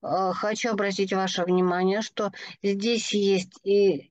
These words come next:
информационное сопровождение, как и во всех, э, других,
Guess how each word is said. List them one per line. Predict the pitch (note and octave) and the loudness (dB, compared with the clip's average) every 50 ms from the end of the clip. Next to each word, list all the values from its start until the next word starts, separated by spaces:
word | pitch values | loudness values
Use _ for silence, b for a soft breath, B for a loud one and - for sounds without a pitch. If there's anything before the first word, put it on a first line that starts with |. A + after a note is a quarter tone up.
| G#3 | -4
информационное | G#3 G#3 G3+ G3 - G3+ F#3+ F#3+ F#3+ F#3 F#3 - - G3 E3+ E3 E3 F3 F3+ F#3 | -2 -2 0 0 0 0 0 0 0 0 -2 -4 -2 0 0 0 2 0 0 -2
сопровождение, | F#3 - A3+ A3 A3 A3+ A3+ A3 A#3 A3 - - B3 A#3 A#3 A#3 A#3 A3+ | -2 -4 -6 -4 -4 -4 -4 -4 -4 -6 -4 -4 -2 -2 -2 -2 -2 -4
как | - G3+ G3 - G#3+ | -6 -6 -6 -2 -2
и | G3+ | -2
во | F#3+ F#3+ F#3+ F#3+ | 0 0 -2 -2
всех, | F#3 - - - G3 F#3+ F#3 - - | -4 -6 -4 -2 -2 -2 -2 -2 -2
э, | F#3 F#3+ F#3 F3 F3 E3+ E3 D#3+ D#3 C#3 C3+ C#3+ D3 E3 | 0 2 4 4 4 4 4 4 2 0 -2 -4 -4 -4
других, | F#3+ F#3+ F#3+ G3 G3+ F#3+ G3 F#3 - - | -4 -2 -2 -2 0 0 0 -2 -2 -4